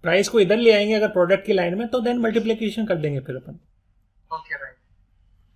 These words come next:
Speaker 1: अभी प्रॉब्लम क्या हो रहा है कि इधर वन थर्टी थाउजेंड लाइंस हैं, उधर वो ट्वेंटी एट लाइंस हैं, तो वो
Speaker 2: हाँ।
Speaker 1: सम-, समझ नहीं पा रहा कैसे मल्टीप्लाई करूँ मैं।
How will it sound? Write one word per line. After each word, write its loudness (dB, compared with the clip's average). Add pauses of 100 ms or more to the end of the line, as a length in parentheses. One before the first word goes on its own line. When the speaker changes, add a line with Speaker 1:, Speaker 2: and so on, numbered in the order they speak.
(140)
Speaker 1:
अभी -2
प्रॉब्लम 4
क्या -2
हो 0
रहा 0
है -6
कि -2
इधर 0
वन -2
थर्टी -2
थाउजेंड -2
लाइंस 0
हैं, -6
उधर 0
वो 0
ट्वेंटी 0
एट 2
लाइंस -4
हैं, -6 (540)
तो -4
वो -6 (180)
Speaker 2:
हाँ। -8
Speaker 1:
सम-, -4
समझ -2
नहीं 0
पा 4
रहा 4
कैसे -2
मल्टीप्लाई -2
करूँ -8
मैं। -14